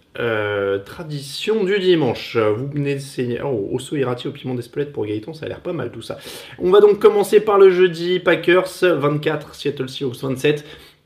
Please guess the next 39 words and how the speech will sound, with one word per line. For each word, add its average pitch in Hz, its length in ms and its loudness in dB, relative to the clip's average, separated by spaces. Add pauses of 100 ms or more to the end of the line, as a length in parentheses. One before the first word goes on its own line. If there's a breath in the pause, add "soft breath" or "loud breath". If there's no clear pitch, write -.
(100)
Et 185 100 10
donc 165 360 2
Mike 139 240 -2
McCarthy 139 540 -2
serait 135 300 2
en 131 120 0
danger. 131 460 0 (760 loud breath)
Ça 240 160 8
n'est 240 140 8
pas 220 160 10
étonnant 175 460 6
après 180 340 2
ce 165 220 0
match, 156 440 2
euh, 139 580 6
punt 165 440 2
sur - 240 -6
quatrième 160 540 2
et 151 80 2
deux 151 240 2
en 127 120 -4
fin 143 160 -4
de 143 60 -2
rencontre 139 460 -4
alors 120 180 0
qu'ils 120 240 -6
étaient 120 220 -4
menés, 147 920 0
et 123 80 -2
derrière 117 460 0
ils 113 100 -2
ne 110 80 -6
revoient 104 380 -2
plus - 120 -12
le 127 40 -8
ballon 113 300 -4
parce 139 200 -14
que 131 200 -4
Seattle 135 540 -2